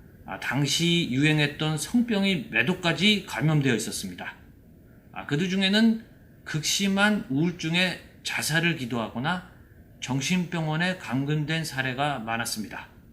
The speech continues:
아, 광기의 역사에서는 이 네덜란드의 화가, 아, 히에로니무스 보시의 작품, 이 광인들의 배 혹은 이 바보들의 배에 대해서 언급합니다.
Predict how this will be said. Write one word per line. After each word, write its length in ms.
아, 80
광기의 720
역사에서는 840
이 200
네덜란드의 720
화가, 560
아, 160
히에로니무스 800
보시의 500
작품, 540
이 120
광인들의 880
배 240
혹은 400
이 180
바보들의 800
배에 300
대해서 480
언급합니다. 680